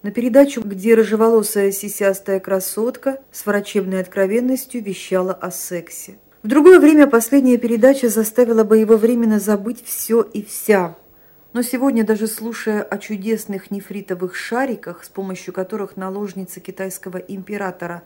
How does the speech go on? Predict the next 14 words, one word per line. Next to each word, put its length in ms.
в 100
обязательном 720
порядке 540
развивали 560
свои 400
интимные 580
мышцы, 680
Игорь 300
не 160
мог 200
отрешиться 720
от 240
смутной 520
неудовлетворенности, 1400